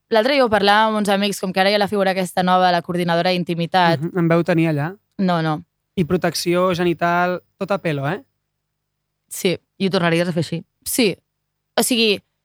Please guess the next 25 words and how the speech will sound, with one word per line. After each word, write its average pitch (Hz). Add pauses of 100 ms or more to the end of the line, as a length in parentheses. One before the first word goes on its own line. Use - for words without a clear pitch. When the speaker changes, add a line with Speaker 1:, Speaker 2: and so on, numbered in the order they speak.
(360)
Speaker 1:
eh, 226
em 214
sembla 247
molt 262
interessant 254
aquesta 226
figura 226
de 196
la 190
coordinadora 196
d'intimitat, 220 (160)
però 208
crec 208
que 233
el 208
nostre 202
projecte 190
és 208
com 170 (600)
tan 208
bolet 196
dins 196
de 233
tot 208
plegat 185